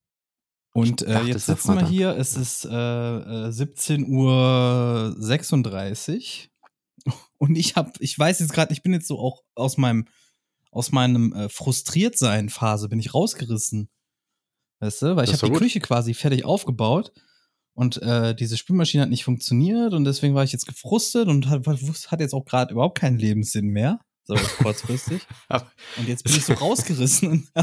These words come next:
Speaker 1: <laughs> Aber ich hab jetzt auch gar nichts vorbereitet, hab mich nicht
Speaker 2: Aber dein,
Speaker 1: gesammelt,
Speaker 2: dein
Speaker 1: gar
Speaker 2: Spülbecken
Speaker 1: nichts.
Speaker 2: funktioniert doch, oder? Also von Hand spülen
Speaker 1: Das
Speaker 2: kannst du ja.
Speaker 1: Spülbecken funktioniert, ja, aber trotzdem, ich hab halt extra diesen Schrank gekauft, der daneben steht, damit er diese Spülmaschine drauf kann, diese Minispülmaschine,
Speaker 2: Ja.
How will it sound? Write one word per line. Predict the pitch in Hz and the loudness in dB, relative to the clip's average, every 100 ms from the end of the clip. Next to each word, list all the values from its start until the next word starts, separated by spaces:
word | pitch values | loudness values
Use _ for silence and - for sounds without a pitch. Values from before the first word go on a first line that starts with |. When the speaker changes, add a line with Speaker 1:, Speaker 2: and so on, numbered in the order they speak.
| - - | -2 -8
Speaker 1:
<laughs> | - - 214 | -14 -12 -4
Aber | 143 | -2
ich | 151 | 0
hab | 190 | -2
jetzt | 156 | -2
auch | 139 | -2
gar | 151 | 0
nichts | 135 120 | 0 0
vorbereitet, | - 240 208 | -2 0 0
hab | 190 | 2
mich | 165 | 2
nicht | 156 - | 2 2
Speaker 2:
Aber | 120 | 2
dein, | - 113 | 4 4
Speaker 1:
gesammelt, | |
Speaker 2:
dein | 110 | 2
Speaker 1:
gar | 202 | 2
Speaker 2:
Spülbecken | - 202 117 | 2 2 0
Speaker 1:
nichts. | 101 | -2
Speaker 2:
funktioniert | 104 - 110 98 | -4 0 0 2
doch, | 95 | 0
oder? | 90 127 | -2 -4
Also | 110 98 107 | -4 -4 -6
von | - 90 | -6 -4
Hand | 113 131 | -4 -4
spülen | 151 | -2
Speaker 1:
Das | 147 | 0
Speaker 2:
kannst | 147 135 147 | 0 2 4
du | |
ja. | 190 | 4
Speaker 1:
Spülbecken | 175 165 156 | 4 2 2
funktioniert, | 151 135 135 113 | 0 0 0 2
ja, | 120 131 | 4 4
aber | 127 123 - - - | 4 0 -2 -14 -6
trotzdem, | - 156 - - | -2 0 -2 -4
ich | 92 - 151 | -6 -4 -2
hab | 190 | 2
halt | 208 - - | 0 -2 -4
extra | 156 185 190 | -4 0 2
diesen | 165 165 | 4 4
Schrank | 147 - 143 156 | 4 2 2 2
gekauft, | 131 - 110 113 | 0 -2 -4 -2
der | |
daneben | 110 113 113 | -2 0 0
steht, | - 123 | -2 -2
damit | 120 131 | 0 2
er | 139 | 2
diese | 127 123 | 0 -2
Spülmaschine | - 127 131 107 101 98 | -2 0 2 2 -2 -6
drauf | - 98 - | -6 -8 -6
kann, | 98 | -8
diese | 98 | -4
Minispülmaschine, | 107 117 101 - 95 87 - - 87 | 0 0 -2 -6 -10 -10 -10 -10 -2
Speaker 2:
Ja. | 117 | 2